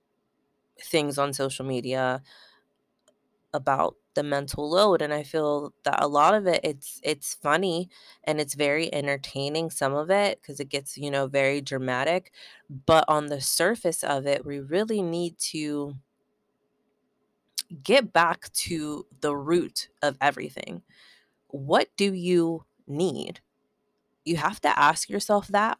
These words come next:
all the time, and you have to be honest with yourself all the time. Because there have been times when I've thought, "Hmm,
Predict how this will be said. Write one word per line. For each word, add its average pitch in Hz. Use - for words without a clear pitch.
all 165
the 165
time, 180
and 170
you 170
have 170
to 202
be 214
honest 190
with 151
yourself 131
all 143
the 139
time. -
Because 170
there 180
have 480
been 294
times 196
when 170
I've 180
thought, 143
"Hmm, 156